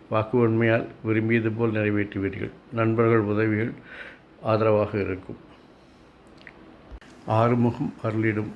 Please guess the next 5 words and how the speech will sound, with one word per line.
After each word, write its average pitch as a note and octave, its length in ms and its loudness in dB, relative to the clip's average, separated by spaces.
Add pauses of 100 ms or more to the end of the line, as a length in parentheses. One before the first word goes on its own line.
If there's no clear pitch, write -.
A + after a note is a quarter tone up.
(120)
அனுதினமும் A#2 720 0
ஏறுமுகம் A2+ 540 0
என G#2 140 -2
மந்திரத்தை G#2 640 -4 (600)
தினமும் A#2 420 2